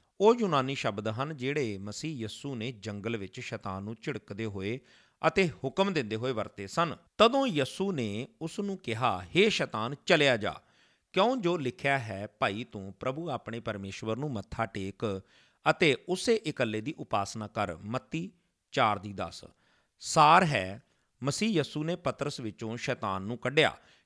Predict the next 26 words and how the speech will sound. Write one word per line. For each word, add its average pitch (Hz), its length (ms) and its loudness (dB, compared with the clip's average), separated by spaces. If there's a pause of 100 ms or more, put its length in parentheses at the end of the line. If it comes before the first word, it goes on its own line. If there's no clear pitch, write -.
ਕਿਉਂਕਿ 156 280 -2
ਸ਼ੈਤਾਨ 127 420 -2
ਪਤਰਸ 123 420 -6
ਦੇ 123 140 -2
ਵਿਚਾਰਾਂ 110 540 -4 (100)
ਅਤੇ 127 200 -4
ਭਾਵਨਾਵਾਂ 98 1000 -2 (220)
ਦੇ 131 180 2 (140)
ਅੰਦਰ 135 300 2 (120)
ਆ 104 140 6
ਗਿਆ 95 200 -2
ਸੀ 92 320 -4 (320)
ਅਤੇ 190 380 4
ਉਸ 220 200 -4
ਦੀ 262 220 0
ਇੱਛਾ 175 360 0
ਨੂੰ 170 160 0
ਰੋਕਦੇ 120 440 2
ਹੋਏ 107 220 -4
ਉਸ 143 280 -8
ਨੂੰ 123 220 -4
ਪ੍ਰਭਾਵਿਤ 127 560 2
ਕਰ 98 200 2
ਰਿਹਾ 98 240 -2
ਸੀ। 98 300 -4 (220)
ਕੀ 233 260 4